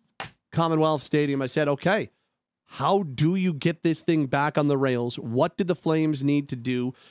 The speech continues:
Greer has turned into one of the better <laughs> quotes inside that room. And, and listen to, uh, this was A J Greer, kind of, uh, this, these are the words that you wanna hear. These are rallying cry type words.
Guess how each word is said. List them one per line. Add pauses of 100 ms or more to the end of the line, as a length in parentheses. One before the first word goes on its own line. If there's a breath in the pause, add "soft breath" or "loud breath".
(180 soft breath)
Greer
has
turned
into
one
of
the
better
<laughs>
quotes
inside
that
room.
And,
and (340 soft breath)
listen
to,
uh,
this
was
A
J
Greer,
kind
of,
uh, (240 loud breath)
this,
these
are
the
words
that
you
wanna
hear.
These
are
rallying
cry
type
words.